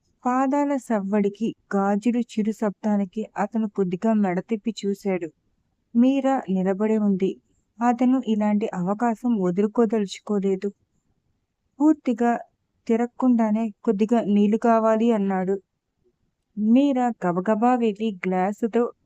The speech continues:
నీళ్లు తీసుకొచ్చింది. ఆ ప్రక్కన ఉన్న మరో స్టూలు మీద పెట్టబోతుంటే మధ్యలోనే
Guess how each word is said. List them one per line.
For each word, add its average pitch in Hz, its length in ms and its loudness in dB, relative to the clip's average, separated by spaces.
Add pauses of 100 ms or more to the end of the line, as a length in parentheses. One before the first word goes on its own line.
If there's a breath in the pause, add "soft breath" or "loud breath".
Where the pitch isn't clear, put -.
(520)
నీళ్లు 226 320 2
తీసుకొచ్చింది. 196 920 -4 (340)
ఆ 269 120 2
ప్రక్కన 254 500 -2
ఉన్న 254 280 2 (200)
మరో 208 300 0
స్టూలు 220 380 -2
మీద 254 240 2
పెట్టబోతుంటే 202 880 -2 (640 loud breath)
మధ్యలోనే 233 720 0